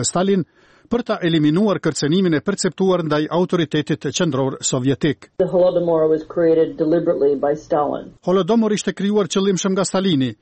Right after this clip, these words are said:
Speaker 1: Në vitin e një mijë nëntëqind e tridhjetë e dy, fillimi i urisë më të gjerë sovjetike ishte shkaktuar nga kolektivizimi dhe politika e konfiskimit të drithrave, thot për Radion Evropa e Lirë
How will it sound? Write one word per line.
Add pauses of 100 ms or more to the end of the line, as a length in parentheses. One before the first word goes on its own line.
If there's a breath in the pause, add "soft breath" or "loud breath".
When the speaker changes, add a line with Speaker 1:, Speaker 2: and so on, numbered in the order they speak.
(180 soft breath)
Speaker 1:
Në
vitin
e
një
mijë
nëntëqind
e
tridhjetë
e
dy, (460 soft breath)
fillimi
i
urisë
më
të
gjerë
sovjetike
ishte
shkaktuar
nga
kolektivizimi
dhe
politika
e
konfiskimit (100)
të
drithrave, (340 soft breath)
thot
për
Radion
Evropa
e
Lirë